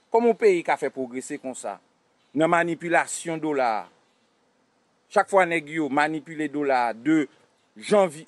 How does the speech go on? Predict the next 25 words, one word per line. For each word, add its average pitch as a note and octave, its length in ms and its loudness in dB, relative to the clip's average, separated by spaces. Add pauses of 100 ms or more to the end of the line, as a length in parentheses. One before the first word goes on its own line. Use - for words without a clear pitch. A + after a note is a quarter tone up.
de C#3 320 -2
avril F3 580 -2 (480)
à C#3+ 180 2
juin F3 280 -2
deux F3+ 140 0
mille E3+ 240 -6
vingt, G3+ 260 -4 (340)
nèg D#3 200 -2
yo E3 80 4
dévalué D3+ 580 2
dollar C#3 540 0
et C#3 180 0
goud B2+ 260 -6
là D3 120 0
de C#3 100 -2
vingt-huit C#3+ 360 -4
pour C#3 120 -14
cent - 220 -10 (320)
pour D3+ 80 0
yo D3+ 80 2
faire C#3+ 180 -2
cob. C3+ 200 -4 (260)
En B2+ 80 0
même C#3+ 180 0
temps, D#3+ 180 0